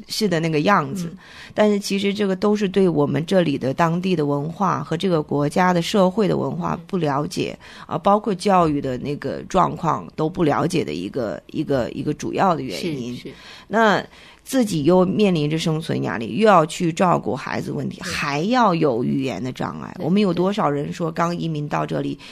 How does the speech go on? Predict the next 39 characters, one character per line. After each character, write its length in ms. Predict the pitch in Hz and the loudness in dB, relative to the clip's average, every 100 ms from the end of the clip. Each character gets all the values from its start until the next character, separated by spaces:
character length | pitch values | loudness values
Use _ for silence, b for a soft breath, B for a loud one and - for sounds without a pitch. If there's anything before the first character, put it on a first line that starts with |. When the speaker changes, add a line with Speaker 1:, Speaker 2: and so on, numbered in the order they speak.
| B | B
Speaker 1:
可 140 | - 190 | -4 -2
以 160 | 156 | 0
流 260 | 156 147 147 | 0 0 0
利 160 | 214 | 0
的 120 | 196 185 | -2 -2
用 200 | 175 180 | -2 -2
英 220 | 170 170 | -4 -4
文 180 | 147 147 | -6 -4
交 240 | 160 156 | -4 -2
流 220 | 156 139 | -4 -6
呢？ 180 | - - B B - | -10 -12 B B -12
是 120 | 170 | -10
非 240 | 165 254 | -6 -6
常 260 | 254 147 143 | -4 -4 -4
低 180 | 156 147 | -4 -4
的 120 | - | -4
比 220 | - 69 - | -8 -12 -12
例。 160 | 65 - | -14 -14
Speaker 2:
对。 140 | 175 180 B - | -14 -14 B -2
Speaker 1:
所 160 | 202 | 4
以 300 | 262 220 - - | 4 4 0 2
这 120 | 262 | 4
样 240 | 269 214 | 6 6
的 180 | 190 170 | 6 6
状 320 | 165 240 196 | 6 4 4
况 240 | 202 190 175 | 2 0 2
之 160 | 175 | -2
下 300 | 170 196 165 | 0 0 2
呢， 260 | 143 127 - B B B B | -2 -4 -8 B B B B
如 360 | - 170 196 339 | -6 0 2 2
何 300 | - 202 185 | 0 4 6
能 240 | 185 165 | 6 2
够 380 | 170 190 160 - - _ _ _ _ _ _ _ _ _ _ _ | 4 6 6 2 -8 _ _ _ _ _ _ _ _ _ _ _
用 280 | 190 202 185 | 2 4 4
正 240 | 185 240 185 | 2 0 0
确 180 | 185 175 | 0 0
的 140 | 143 | 0
语 240 | 135 123 | -2 -6
言 280 | 101 78 64 | -8 -8 -12